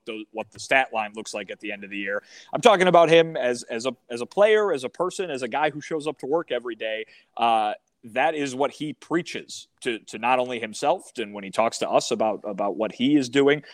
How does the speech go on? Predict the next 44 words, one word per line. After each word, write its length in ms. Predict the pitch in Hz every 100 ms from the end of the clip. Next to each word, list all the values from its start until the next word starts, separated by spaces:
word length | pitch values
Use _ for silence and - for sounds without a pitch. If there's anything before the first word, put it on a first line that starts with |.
| -
but 100 | 135
what 140 | 147 139
he 100 | 156
preaches 420 | - 151 147 135
to 80 | 151
all 120 | 135
the 100 | 127
guys 280 | 120 123 120
that 100 | 117
he's 200 | 117 120
kind 180 | 127 120
of 60 | 120
been 160 | 123
mentoring 480 | 135 151 123 110 110
over 160 | 110 110
the 40 |
last 360 | 110 110 - -
few 120 | 110
years. 420 | 110 165 120 107 - _ -
It's 420 | 123 - - - _ _
just 160 | - -
keep 180 | 156 139
working, 360 | 156 - 90 _ -
be 120 | 127
the 120 | 131
same 280 | - 143 135
every 260 | 131 127 120
day, 340 | 160 135 117 - - -
and, 320 | 107 110 110
and, 320 | 110 110 104
and 240 | 104 104
trust 400 | - 156 151 -
in 460 | - 123 120 117 113 _ _ _ _
what 200 | 123 127
you've 200 | 139 120
done 180 | 131 127
before 340 | 117 139 131
and 80 | 127
the 60 | 113
work 240 | 123 -
that 80 | 120
you've 180 | 117 -
put 220 | 117 113
in, 260 | 160 120